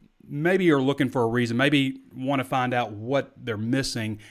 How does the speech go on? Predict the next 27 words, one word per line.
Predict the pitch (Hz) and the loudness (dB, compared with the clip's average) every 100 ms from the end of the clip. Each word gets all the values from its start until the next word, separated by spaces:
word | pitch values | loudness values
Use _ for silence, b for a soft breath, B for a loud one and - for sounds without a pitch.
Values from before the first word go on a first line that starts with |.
| B | B
and | 117 | -2
that's | 135 131 | -2 0
when | 131 | -2
we | 120 | 0
offer | 117 117 110 | -2 -2 -6
this | 104 | -8
two | - - 170 | -4 -4 0
months | 147 127 | -2 -4
for | - 117 | -8 -6
one | 117 110 | -4 -4
dollar. | 110 107 95 101 | -2 -4 -6 -12
I | - 113 | -10 -6
mean, | 117 113 117 | -6 -6 -6
one | 131 147 | 0 2
dollar | 139 120 113 | 4 2 0
total. | 101 127 113 104 | -4 -4 -4 -6
It's, | 101 - - 120 | -10 -12 -16 -18
it, | 110 104 | -18 -16
what | 107 113 | -16 -12
is | 113 | -12
that? | 107 101 - _ b b b | -10 -12 -14 _ b b b
One | - 127 | -4 -4
point | 131 135 - | -2 -4 -4
six | - 139 | -4 -4
cents | - 131 120 | -4 -6 -6
a | |
day, | 110 123 123 120 | -4 0 0 -2